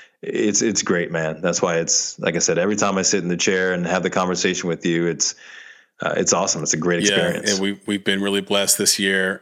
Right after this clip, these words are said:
Speaker 2: A lot of friends have told a lot of friends about this podcast. <laughs> So we're very happy that, um,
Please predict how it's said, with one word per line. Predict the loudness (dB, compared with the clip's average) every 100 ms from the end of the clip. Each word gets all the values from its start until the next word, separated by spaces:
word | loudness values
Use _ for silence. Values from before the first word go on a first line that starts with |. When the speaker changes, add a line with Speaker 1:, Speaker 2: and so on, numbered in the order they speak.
| -6
Speaker 2:
A | -4
lot | 0 0 0
of | -2
friends | 0 0 0 -2
have | 0
told | 0 2
a |
lot | 2 0
of | 0
friends | -2 -2 -2
about | -2 -4
this | 0 -2
podcast. | 0 -2 -2 -2 0 2 2 0
<laughs> |
So | -2 -2 -4 -8 -8 -2
we're | -2 0
very | 2 2 2 0 -4 -2
happy | -2 0 -2 -2
that, | 0 0 -2 -4 -2
um, | 0 0 -2 -4 -8